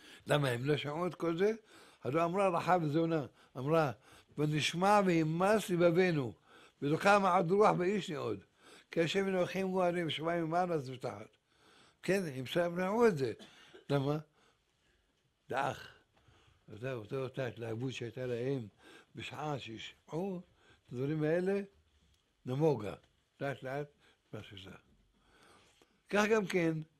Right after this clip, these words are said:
עמלק הרשע הזה, באותה שעה, הוא, איך עושה לקודש הקודשים? אבל אחרי כמה ימים, החמור הזה שכח. שכח הכל.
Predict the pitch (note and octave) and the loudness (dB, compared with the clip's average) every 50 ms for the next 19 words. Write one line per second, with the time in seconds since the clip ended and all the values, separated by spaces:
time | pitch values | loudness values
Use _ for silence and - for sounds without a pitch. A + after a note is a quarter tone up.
0 | _ - C3+ B2+ C#3 D#3+ F3+ G3 - - D#3+ D3+ C#3+ A#2+ B2+ C3+ C3 B2+ A2+ G2 | _ -6 -4 -2 0 0 0 0 0 0 0 0 0 -2 -2 -2 -2 -2 -4 -6
1 | G2+ G#2+ G#2+ A2 A#2 _ _ _ _ - - - - _ - - G#3 G#3 G3 A3 | -8 -8 -8 -8 -10 _ _ _ _ -20 -20 -20 -20 _ -4 -2 -2 2 4 2
2 | A3 F#3 - F3 D#3 D3+ E3 E3+ F3+ F#3 F#3 F#3 F#3 G3 G3+ G#3 G3 D#3 - - | 2 4 2 2 2 2 4 4 4 4 4 2 2 0 -2 -2 -2 -4 -6 -10
3 | - - - - - - - - - - _ _ _ - - - - - _ _ | -16 -14 -12 -12 -12 -10 -12 -12 -14 -16 _ _ _ -20 -20 -20 -20 -20 _ _
4 | A2+ A#2+ D3 D3 C#3+ D#3+ D#3 D#3 - - D3 C#3 C3+ C3+ B2+ C#3 C3 B2 A2+ - | -18 -16 -14 -10 -8 -6 -6 -6 -6 -6 -8 -8 -8 -8 -6 -6 -8 -8 -8 -10
5 | A#2+ A2+ G#2+ G2+ _ - - _ _ _ - - - - - _ _ _ - - | -12 -12 -14 -16 _ -20 -20 _ _ _ -20 -20 -20 -20 -20 _ _ _ -18 -14
6 | G2 G#2 G#2 G#2+ A2+ A#2+ B2 C#3+ D#3+ F3+ F#3 F#3 F#3 F3+ F3+ F3 E3+ E3 E3 D3+ | -10 -10 -8 -6 -6 -4 -2 -2 -2 -2 0 0 0 0 0 0 -2 -2 -4 -6
7 | C3+ - - _ _ _ - D#3 D#3 D#3 D#3 D3+ D3 C#3+ C#3+ D3 D#3+ F3+ G3 G#3 | -6 -12 -18 _ _ _ -6 -4 -2 0 0 0 0 0 0 -2 0 0 0 0
8 | G#3 G#3 G3 F3 D#3 - - - - - - _ - - - B2 - - D3 D3+ | 0 0 -2 -4 -8 -8 -12 -18 -20 -20 -20 _ -20 -18 -16 -14 -8 -6 -4 0
9 | D#3+ D#3+ D3 C#3 B2 A2+ D#3+ F3+ F3 D#3+ - C#3 C3 C#3 C#3+ A#2+ - - _ _ | 0 0 0 0 -2 0 0 0 0 0 -4 -6 -4 -4 -4 -4 -4 -8 _ _
10 | _ _ - - - - - B2 B2 A#2+ A2 - B2 | _ _ -20 -20 -20 -16 -14 -12 -12 -12 -12 -12 -14